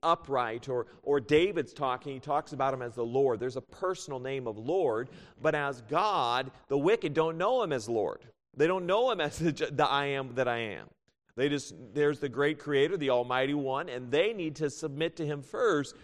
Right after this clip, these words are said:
before they get to know him personally. And so in this whole aspect, and, and it even talked about in Psalm fifty in my devotions,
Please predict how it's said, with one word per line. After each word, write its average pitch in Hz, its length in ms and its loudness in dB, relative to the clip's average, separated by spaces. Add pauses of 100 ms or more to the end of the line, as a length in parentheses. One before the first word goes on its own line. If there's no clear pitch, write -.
(200)
before 143 300 0
they 135 120 0
get 127 160 -6
to 123 100 -14
know 120 140 -2
him 113 160 -8
personally. 127 580 -8 (360)
And 147 160 -2
so 160 200 4
in 156 60 -2
this 156 140 -2
whole 202 220 2
aspect, 151 400 0
and, 180 140 -2
and 196 160 0
it 202 100 0
even 202 240 0
talked 185 420 -6
about 123 300 0
in 143 120 -8
Psalm 147 280 -4
fifty 180 320 -4
in 135 80 -4
my 135 140 -2
devotions, 135 640 -4